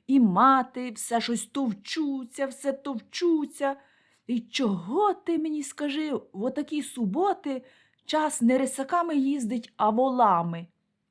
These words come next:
Та такими ж ледачими, що всі б бичі і всі батоги на них клятих потрощив би. Аж ось батьки полягали і поснули.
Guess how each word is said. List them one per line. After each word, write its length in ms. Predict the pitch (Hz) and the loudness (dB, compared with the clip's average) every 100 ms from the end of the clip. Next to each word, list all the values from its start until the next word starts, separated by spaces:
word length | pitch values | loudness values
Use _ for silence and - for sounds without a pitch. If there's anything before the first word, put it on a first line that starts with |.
| _ _ | _ _
Та 140 | 202 | 0
такими 460 | 214 254 294 277 262 | 2 0 0 2 2
ж 120 | 214 | 2
ледачими, 840 | 247 240 269 320 - 285 262 269 262 - _ _ | 0 4 4 2 -2 2 4 4 2 -8 _ _
що 360 | - - 277 240 | -16 -2 2 2
всі 360 | - - 359 | 0 2 4
б 120 | 370 | 4
бичі 760 | 190 165 247 - 370 359 320 - _ | 2 2 0 0 4 4 4 -4 _
і 120 | 254 | 0
всі 300 | 202 - 320 | 0 0 2
батоги 560 | 220 247 254 233 302 330 | 4 4 2 2 2 2
на 160 | 247 254 | 4 4
них 400 | 285 - - _ | 4 2 -4 _
клятих 580 | - 262 277 277 240 - | -2 0 0 -2 -8 -8
потрощив 920 | - 269 - 269 - - 262 214 160 | -8 -6 -4 -6 -6 -8 -4 -2 -2
би. 200 | - - _ _ _ _ _ _ _ _ _ | -8 -18 _ _ _ _ _ _ _ _ _
Аж 180 | 151 170 | -8 -2
ось 380 | 277 339 - - _ _ _ _ _ _ | 0 -2 -6 -20 _ _ _ _ _ _
батьки 420 | - 175 - 240 | -6 -6 -4 -4
полягали 880 | 233 190 170 156 170 233 262 254 262 _ _ | 0 0 0 -2 -2 -2 -2 -8 -12 _ _
і 120 | - 196 | -6 -6
поснули. 760 | 196 196 - 165 156 156 147 | -6 -8 -6 -8 -8 -10 -14